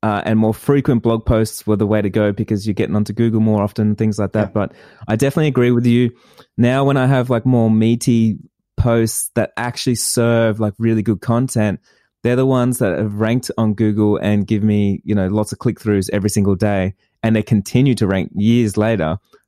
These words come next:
Speaker 1: because, you know, I put in the time to make stuff that was, that was actually valuable.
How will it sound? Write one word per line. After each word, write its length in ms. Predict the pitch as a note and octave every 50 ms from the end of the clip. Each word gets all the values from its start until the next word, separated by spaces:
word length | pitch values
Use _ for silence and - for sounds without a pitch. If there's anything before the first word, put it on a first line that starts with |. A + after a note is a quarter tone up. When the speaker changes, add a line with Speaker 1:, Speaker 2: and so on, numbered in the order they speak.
| _
Speaker 1:
because, 580 | - A#2 - - A2+ G#2 G2 G2+ G2 - - -
you 100 | - A2
know, 120 | G2+ F#2 F2+
I 40 | F#2
put 180 | - - A2
in 80 | G#2+ G#2
the 80 | G2+
time 340 | F#2+ - A2+ G#2 G2+ G2+ G2 F#2+
to 140 | - G#2
make 220 | G2+ G#2 G2 F2 -
stuff 240 | - - G#2 F#2+ -
that 180 | G2+ F2+ -
was, 260 | - G2+ F#2+ - - - _ _ _ _ _
that 80 | - G2
was 100 | G#2 F#2 -
actually 320 | - G#2 G2 - - - G2
valuable. 640 | F#2 F#2+ F#2 G2 G2 G2 F#2+ F2 E2+ D#2+ F#2